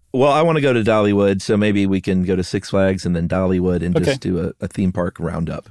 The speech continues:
Speaker 2: I strongly recommend it because it, d-, there's, like, all sorts of stuff in nearby Gatlinburg and Pigeon
Speaker 1: Yeah,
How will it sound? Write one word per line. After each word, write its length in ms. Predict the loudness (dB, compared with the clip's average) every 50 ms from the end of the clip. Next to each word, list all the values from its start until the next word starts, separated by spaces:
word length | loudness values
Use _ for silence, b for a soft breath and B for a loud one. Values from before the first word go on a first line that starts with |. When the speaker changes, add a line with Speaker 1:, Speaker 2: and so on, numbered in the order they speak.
| -6 _ 0
Speaker 2:
I 60 | 0
strongly 420 | 0 0 2 4 4 4 4 4
recommend 480 | 4 4 2 2 2 2 4 4 4 2
it 60 | 0
because 400 | -2 -2 0 2 0 0 0 -2
it, 240 | -4 -2 -2 -2 -4
d-, 220 | -4 -2 -2 -2 -2
there's, 440 | -4 -2 0 2 2 2 0 -2 -2
like, 180 | -4 -4 -2 0
all 220 | 2 4 4 4
sorts 340 | 2 2 0 0 0 0 -2
of 80 | -6 -4
stuff 320 | 0 2 2 2 2 2
in 100 | -2 0
nearby 360 | 2 2 4 4 4 4 2
Gatlinburg 720 | 4 4 2 2 4 2 0 0 2 2 4 4 4 2 0
and 160 | -2 -2 -2
Pigeon 260 | -2 -2 0 0 0
Speaker 1:
Yeah, 120 | 0 2